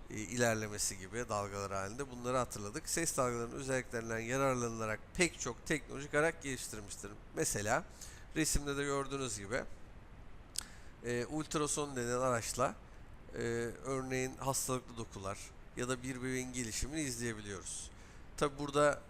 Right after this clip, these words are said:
bebeğin, e, fotoğrafını değil, nasıl oluyor kısaca anlatmaya çalışayım. Doktor, e, hanımın elindeki ultrason cihazıyla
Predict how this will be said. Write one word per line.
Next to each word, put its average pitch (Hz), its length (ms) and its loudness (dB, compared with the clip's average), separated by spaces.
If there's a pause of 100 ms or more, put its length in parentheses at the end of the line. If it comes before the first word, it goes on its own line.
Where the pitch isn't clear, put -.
(160)
bebeğin, 135 340 4 (340)
e, 120 240 0
fotoğrafını 131 680 0
değil, 170 280 0 (480)
nasıl 131 300 4
oluyor 113 440 -2
kısaca 117 380 2
anlatmaya 110 400 -4
çalışayım. - 520 -4 (540)
Doktor, 151 380 2
e, 123 680 -2
hanımın 131 400 0
elindeki 127 680 0
ultrason 123 600 -4
cihazıyla 117 640 2